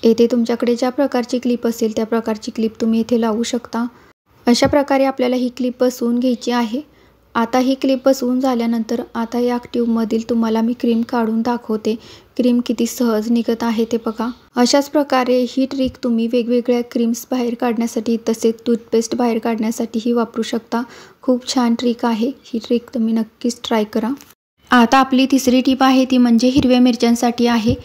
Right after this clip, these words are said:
या हिरव्या मिरच्या आपण कशा प्रकारे स्टोअर करायच्या आहेत ते बघणार आहोत. या मिरच्या स्टोअर करण्यासाठी कुठली ट्रिक करायची आहे ते बघणार आहोत. येथे या मिरच्या तुम्ही बघू शकता अशा प्रकारे खराब झालेल्या असतात, त्या आपण बाजूला काढून घ्यायच्या आहेत.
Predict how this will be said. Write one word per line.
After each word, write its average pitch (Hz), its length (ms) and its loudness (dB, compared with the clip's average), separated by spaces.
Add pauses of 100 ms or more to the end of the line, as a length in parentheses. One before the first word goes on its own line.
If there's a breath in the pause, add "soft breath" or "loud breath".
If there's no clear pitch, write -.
(280 loud breath)
या 262 120 4
हिरव्या 269 320 4
मिरच्या 247 280 2
आपण 247 240 2
कशा 254 240 0
प्रकारे 254 400 0
स्टोअर 247 280 2
करायच्या 240 440 0
आहेत 226 260 2
ते 233 60 6
बघणार 220 380 2
आहोत. 220 260 2 (540 loud breath)
या 254 140 4
मिरच्या 254 360 4
स्टोअर 240 260 2
करण्यासाठी 233 580 0
कुठली 233 360 2
ट्रिक 240 240 2
करायची 226 380 2
आहे 226 220 2
ते 233 100 4
बघणार 220 360 2
आहोत. 214 260 0 (800 loud breath)
येथे 240 280 6
या 254 120 4
मिरच्या 247 400 2
तुम्ही 240 220 4
बघू 233 200 2
शकता 240 300 -2
अशा 226 240 -2
प्रकारे 240 400 0
खराब 226 260 2
झालेल्या 233 400 4
असतात, 226 260 -2 (120)
त्या 240 100 -2
आपण 233 240 2
बाजूला 226 420 2
काढून 226 300 2
घ्यायच्या 233 380 2
आहेत. 214 200 -2